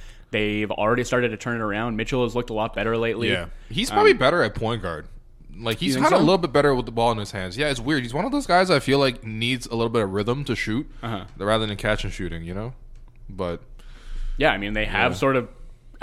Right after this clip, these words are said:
Speaker 1: like, experienced his turnaround with Rubio on the shelf, so.
Speaker 2: Yeah.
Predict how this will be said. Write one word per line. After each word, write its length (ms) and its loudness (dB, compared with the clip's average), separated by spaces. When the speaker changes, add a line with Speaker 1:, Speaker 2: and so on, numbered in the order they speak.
Speaker 1:
like, 380 -6
experienced 520 -2
his 120 -6
turnaround 460 -4
with 140 -6
Rubio 360 -4
on 120 -8
the 80 -10
shelf, 360 -2
so. 360 -8
Speaker 2:
Yeah. 240 -6